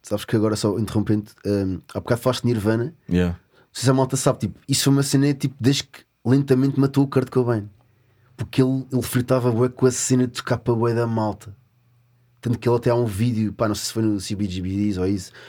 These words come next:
Speaker 1: mas em que ele tocou, até apareceu em cadeira de rodas, tipo, eh, aquilo foi uma
Speaker 2: Yeah,
Speaker 1: mensagem.
Speaker 2: yeah, yeah, yeah, yeah.
Speaker 1: E aquilo é tipo, pá, porque ele,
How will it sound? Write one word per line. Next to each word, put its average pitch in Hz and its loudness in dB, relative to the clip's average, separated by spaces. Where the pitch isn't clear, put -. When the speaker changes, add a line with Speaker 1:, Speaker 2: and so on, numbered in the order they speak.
Speaker 1:
mas 107 2
em 127 4
que 123 -2
ele 131 4
tocou, 131 2
até 123 0
apareceu 127 2
em 123 0
cadeira 123 2
de - -6
rodas, 113 2
tipo, 117 0
eh, 107 0
aquilo - -6
foi 143 2
uma 143 2
Speaker 2:
Yeah, 120 4
Speaker 1:
mensagem. 120 4
Speaker 2:
yeah, 120 2
yeah, 120 2
yeah, 113 2
yeah. 104 0
Speaker 1:
E 127 4
aquilo 156 2
é - 0
tipo, 165 -4
pá, 180 -2
porque - -2
ele, 180 -4